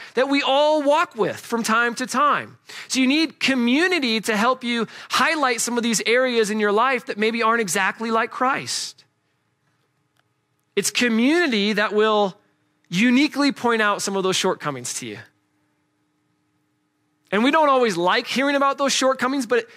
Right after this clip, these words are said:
once we recognize them, that's a, that's the best invitation for us to continue to grow with Jesus. You need community. I mean, I, I feel like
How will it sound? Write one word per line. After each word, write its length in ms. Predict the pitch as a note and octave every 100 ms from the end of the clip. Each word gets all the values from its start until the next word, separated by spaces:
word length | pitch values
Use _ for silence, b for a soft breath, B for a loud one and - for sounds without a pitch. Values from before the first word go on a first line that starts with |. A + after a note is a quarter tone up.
| B B B -
once 220 | A3+ D4+
we 140 | A#3 F#3+
recognize 540 | F#3 A#3 C4+ A3 F3
them, 120 | F#3
that's 220 | G3 B3+
a, 200 | A#3+ F3+ D#3+
that's 160 | B3+
the 80 | A3
best 340 | D3+ A#3 A#3+ A#3+
invitation 500 | A3 - A3+ G#3+ G#3+
for 140 | A#3
us 80 | G#3
to 120 | G#3
continue 420 | - G3+ A3+ A3+
to 80 | G#3+
grow 240 | G3 A3
with 140 | A3+ G3+
Jesus. 680 | A3 C#4 D#3+ - - - - _ _ _ _ _ _ _ _ _ _ _ _ _ _ _ _ _ _ _ _ _ -
You 80 | G3+
need 140 | A#3+
community. 680 | - G#3+ G#3 B3+ C4+ A3+ G#3
I 60 |
mean, 140 | G#3 A3
I, 180 | A3+ G#3+
I 60 |
feel 180 | - D4+
like 200 | B3+ G3+